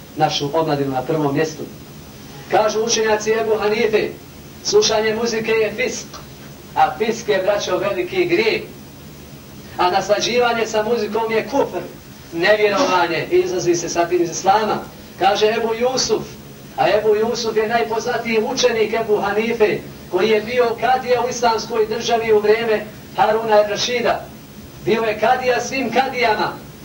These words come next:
Kazao je da je muzika haram i da ne treba tražiti izunak od čovjeka kod koga se čuje muzika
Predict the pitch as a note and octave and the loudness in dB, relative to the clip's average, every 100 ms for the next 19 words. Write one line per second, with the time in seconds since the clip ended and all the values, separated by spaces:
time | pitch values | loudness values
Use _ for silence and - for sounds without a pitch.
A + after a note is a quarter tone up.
0 | - - - - - G#3+ A#3+ A#3+ A3+ A3 | -20 -20 -20 -12 2 2 2 0 2 4
1 | G3+ G#3 G3+ A#3 A#3 G#3+ G#3+ F#3+ - - | 4 4 4 0 0 2 2 2 0 -8
2 | - - - - G#3+ A3+ G#3 G3+ F3+ - | -18 -20 -16 0 2 4 4 2 -2 -12
3 | - - - - G#3+ G#3 G3+ G3 G#3+ G3 | -16 -18 -18 2 4 4 4 2 2 0
4 | B3+ B3 A#3+ A#3 G#3 G#3+ A#3 A#3+ A3+ A3+ | -2 0 4 4 4 0 0 0 -2 -4
5 | A3+ A#3 C4 B3+ B3 A3+ G#3 G#3+ G#3+ B3 | -6 -4 -4 -4 0 0 2 -2 0 0
6 | A#3+ A3 A3+ G#3+ A3 A#3 A#3 G#3+ G#3+ A3 | 0 0 -2 -2 -2 2 4 2 0 -4
7 | B3 A#3+ A3 B3 A3 A3+ A3+ | -2 0 2 2 0 0 2